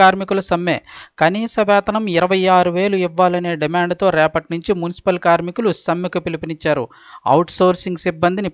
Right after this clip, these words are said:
పర్మనెంట్ చేయాలని, అలాగే రిటైర్మెంట్ ప్రయోజనాలు, గ్రాట్యుటీ, పెన్షన్ ఇవ్వాలని వారు కోరుతున్నారు. తమ డిమాండ్ల పట్ల ప్రభుత్వం నిర్లక్ష్య ధోరణి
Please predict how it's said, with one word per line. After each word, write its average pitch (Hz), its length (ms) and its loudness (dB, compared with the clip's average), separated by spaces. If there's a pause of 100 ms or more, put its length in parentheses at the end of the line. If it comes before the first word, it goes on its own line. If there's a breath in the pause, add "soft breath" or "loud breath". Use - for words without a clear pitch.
పర్మనెంట్ 170 500 0
చేయాలని, 170 360 0 (420 loud breath)
అలాగే 180 260 2 (120)
రిటైర్మెంట్ 185 580 0
ప్రయోజనాలు, 175 580 2 (220)
గ్రాట్యుటీ, 175 580 0 (240)
పెన్షన్ 180 480 -4
ఇవ్వాలని 165 400 -2
వారు 165 220 0
కోరుతున్నారు. 147 520 -4 (400 soft breath)
తమ 160 240 2
డిమాండ్ల 180 420 0
పట్ల 185 200 -2 (120)
ప్రభుత్వం 175 480 -2
నిర్లక్ష్య 170 460 -4
ధోరణి 165 260 2